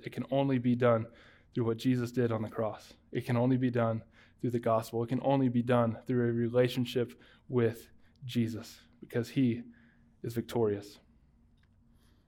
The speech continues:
A church that fails to engage society is a church that is easily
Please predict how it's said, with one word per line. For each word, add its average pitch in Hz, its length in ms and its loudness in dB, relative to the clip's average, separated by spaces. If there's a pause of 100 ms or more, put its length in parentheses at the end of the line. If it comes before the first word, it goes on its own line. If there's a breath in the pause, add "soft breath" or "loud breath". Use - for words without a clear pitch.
(220 soft breath)
A 123 80 0
church 160 400 4
that 127 140 2
fails 143 320 4
to 139 140 2
engage 127 640 2
society 107 580 -2 (720 soft breath)
is 127 100 -4
a 117 100 0
church 135 380 2
that 127 140 4
is 117 220 -2
easily 127 560 0